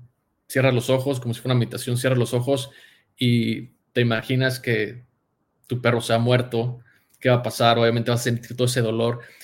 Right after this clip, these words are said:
Y algo curioso que pasa es que realme-, si, si realmente lo haces de la manera en que, como si lo creyeras, ¿no? Este, en esta, en esta parte de,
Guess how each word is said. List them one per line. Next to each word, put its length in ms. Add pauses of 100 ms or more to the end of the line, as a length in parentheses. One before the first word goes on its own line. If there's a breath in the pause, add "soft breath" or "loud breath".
(120 loud breath)
Y 60
algo 180
curioso 380
que 100
pasa 260
es 80
que 140
realme-, 340
si, 260
si 140
realmente 400
lo 160
haces 500 (400 soft breath)
de 140
la 140
manera 360
en 140
que, 260 (580)
como 180
si 120
lo 160
creyeras, 640
¿no? 100
Este, 220
en 100
esta, 180
en 80
esta 220
parte 300
de, 220